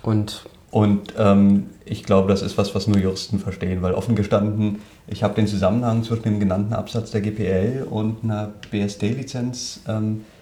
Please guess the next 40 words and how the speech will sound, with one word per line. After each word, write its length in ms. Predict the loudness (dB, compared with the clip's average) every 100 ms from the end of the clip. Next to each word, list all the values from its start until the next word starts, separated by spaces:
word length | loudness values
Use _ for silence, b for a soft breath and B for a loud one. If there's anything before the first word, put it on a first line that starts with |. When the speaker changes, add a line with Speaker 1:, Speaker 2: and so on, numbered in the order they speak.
| B B B B B -12 -8
Speaker 2:
ich, 300 | -4 -4 -2
ich 180 | -4 -2
hab 140 | -2
nicht 160 | -2 -2
so 100 | 2
ganz 180 | 2 2
verstanden, 480 | 0 2 2 4 4
warum 260 | 4 4
das 200 | 2 0
kollidieren 500 | 0 2 2 2 4
soll. 380 | 4 4 2 -2 B B B B B -6
Ähm, 440 | -2 0 0 -2 -6 -10
ich 120 | -4
bin 120 | 2 4
insofern 400 | 4 2 2 4
beruhigt, 480 | 4 4 2 0 0
weil 460 | 0 2 -2 -4 -8 -16 -10
Linus 640 | -4 0 2 2 0 -2 -4
hat 80 | -4
das 120 | -4
offenbar 300 | -2 -2 -2
auch 140 | -2
nicht 100 | -2
so 60 | 0
ganz 200 | -2 -2
verstanden 500 | -4 -4 -2 0 0
und 120 | -2 0
sagt, 380 | 0 0 -4 -2
ähm, 320 | 0 -2 -4 B B B -14
er 60 | -6
glaubt, 280 | -2 -2 -2
dass 140 | -4
nicht 220 | -4 -2
alles 200 | -4 -4
den 120 | -6 -6
Code 200 | -6 -6
erstmal 260 | -6 -4
drin 160 | -2 -2
im 120 | -4
Kernel. 340 | -4 -4 -4